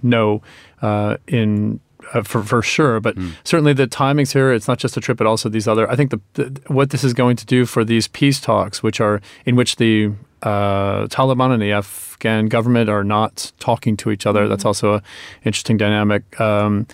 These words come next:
Speaker 1: yeah, what, what this will have on that, what, what effect this will have on that process is interesting as well.
Speaker 2: Mm. Well, Samir, one of those peace talks in Davos, actually, Abdullah Abdullah, um, seemed quite open about bringing the Taliban to the table, and, and, and he really wants to build a dialogue here, but there's the,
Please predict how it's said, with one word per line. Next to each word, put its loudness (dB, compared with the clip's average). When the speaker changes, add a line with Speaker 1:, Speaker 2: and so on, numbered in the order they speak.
Speaker 1:
yeah, 2
what, -4
what 0
this -4
will 2
have 0
on 0
that, -2
what, 0
what 2
effect -2
this -10
will -2
have 0
on -4
that -2
process -2
is -2
interesting -6
as -12
well. -10
Speaker 2:
Mm. -14
Well, 2
Samir, 4
one 2
of 0
those -2
peace -8
talks -6
in 6
Davos, 0
actually, -4
Abdullah -2
Abdullah, -2
um, -2
seemed 2
quite 0
open 0
about -2
bringing -4
the -4
Taliban -4
to -8
the -6
table, -2
and, 0
and, 2
and 0
he 4
really 2
wants -2
to -6
build -2
a -2
dialogue 0
here, -6
but -8
there's -8
the, -12